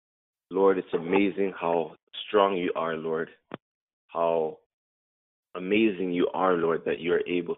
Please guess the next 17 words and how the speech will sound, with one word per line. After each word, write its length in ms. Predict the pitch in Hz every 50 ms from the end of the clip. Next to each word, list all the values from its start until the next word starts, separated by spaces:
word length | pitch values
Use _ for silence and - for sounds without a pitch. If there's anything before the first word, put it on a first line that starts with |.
| - - -
to 240 | 78 78 76 71 - _ _ _ _ _ _ _ _ _ - - - -
hear 500 | 120 120 117 113 101 90 85 73 67 - - _ _ _ _ _ _ _ _ _ _ _ _ _ _
each 140 | 110 113 - - - -
and 80 | - - -
every 320 | 92 92 82 92 92 85 - - - -
prayer 380 | - 98 92 87 80 71 - - - _ _ _ - _ _ 80 _ _ _
all 300 | - 101 107 117 113 -
over 280 | - 104 98 92 85 87
the 240 | 78 80 76 76 76 - _ _ _
world, 380 | 71 78 85 85 82 71 - -
Lord. 300 | - - 62 60 - - - _ _ _ _ _ _ _ _ _ _ _ _
There's 140 | - 78 78 - -
not 220 | 90 90 82 78 80
one 300 | 82 87 95 101 104 98
prayer 640 | - - - - 107 104 92 87 82 76 73 - _ _
that 80 | - 73
is 100 | - -